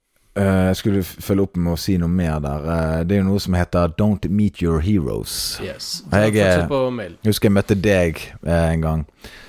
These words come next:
Speaker 1: Ok, eh, tilbake til mailen.
Speaker 2: Mm.
Speaker 1: Så, eh, eh, hvor var vi henne? Vanntett? Ja. Eh, og så er det slik at, eh, for jeg sa jeg var uenig <laughs> med at, eh, mange blir kjent fordi de har noe interessant å komme med,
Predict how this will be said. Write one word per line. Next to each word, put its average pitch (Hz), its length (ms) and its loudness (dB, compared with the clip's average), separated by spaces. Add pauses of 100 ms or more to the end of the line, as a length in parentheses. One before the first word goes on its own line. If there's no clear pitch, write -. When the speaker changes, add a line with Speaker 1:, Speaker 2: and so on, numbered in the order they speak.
(380)
Speaker 1:
Ok, 139 140 0
eh, 151 300 2
tilbake 185 300 -2
til 156 80 0
mailen. 131 320 2 (200)
Speaker 2:
Mm. 117 140 -8
Speaker 1:
Så, 185 220 2 (380)
eh, 165 920 2 (960)
eh, 113 180 4
hvor 127 200 0
var 117 180 2
vi 90 60 2
henne? 87 240 2
Vanntett? 117 680 0
Ja. 78 420 0 (340)
Eh, 92 360 0
og 120 100 -2
så 156 100 0
er 135 80 2
det 117 60 -4
slik 127 220 0
at, - 240 -2
eh, 95 160 4
for 120 120 2
jeg 110 140 0
sa 98 160 2
jeg 95 100 2
var 90 80 0
uenig 87 960 0
<laughs> 80 80 -2
med 82 500 -2
at, - 320 -4
eh, 76 200 0 (560)
mange 92 220 2
blir 82 100 0
kjent 107 240 0
fordi 87 220 2
de 76 100 0
har 78 380 -2 (220)
noe 82 180 -2
interessant 76 400 -4
å - 80 -12
komme 80 240 -2
med, 113 260 2